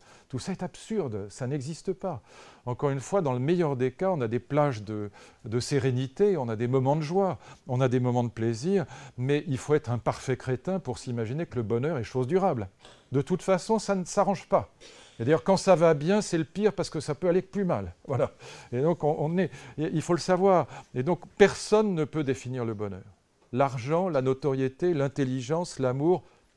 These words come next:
tout ça peut vous rendre immédiatement au plus haut point malheureux. Je vous lis le texte de Kant, il est génial.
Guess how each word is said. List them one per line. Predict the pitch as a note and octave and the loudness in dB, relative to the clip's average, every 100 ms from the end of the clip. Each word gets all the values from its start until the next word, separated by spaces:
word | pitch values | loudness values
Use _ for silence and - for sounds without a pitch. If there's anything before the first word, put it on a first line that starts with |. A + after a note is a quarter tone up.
| _ - | _ -2
tout | G3+ | -2
ça | F#3+ - D#3+ F3+ G3+ - | -2 -2 0 0 -4 -4
peut | D#3+ | -4
vous | C3+ C#3 | -2 -2
rendre | C#3+ D#3+ - | -2 -4 -6
immédiatement | E3 E3 D3+ C3 C3 - C#3 D#3 - _ - | -6 -4 -4 -4 -6 -6 -8 -8 -8 _ -2
au | D3 | -2
plus | C3+ D3 C#3 | -2 -2 0
haut | C3 | 0
point | - C#3+ | 0 -4
malheureux. | C3 C3+ C3 G#2 F#2+ | 0 2 2 -2 -6
Je | A#2 | -6
vous | C3+ | -2
lis | D#3+ | 2
le | D3 C3+ | 4 4
texte | D#3 A#2+ | 2 0
de | B2+ | -4
Kant, | A#2+ F3+ F#3+ - | -2 -4 -4 -4
il | A#2 | -4
est | |
génial. | G#2 A#2+ C#3 F3 | -4 -2 2 2